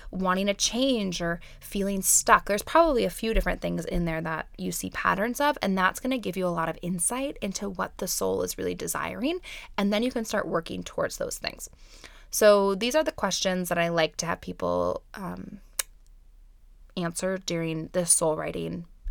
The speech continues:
exercise. So if you wanna pause me for a second, write these down, you can.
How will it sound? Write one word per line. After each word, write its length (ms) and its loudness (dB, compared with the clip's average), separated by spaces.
exercise. 600 -2
So 380 2
if 80 -16
you 60 -2
wanna 120 4
pause 200 6
me 80 -4
for 100 -2
a 60 -2
second, 400 -2
write 180 -2
these 160 -6
down, 440 -2
you 120 -16
can. 200 -10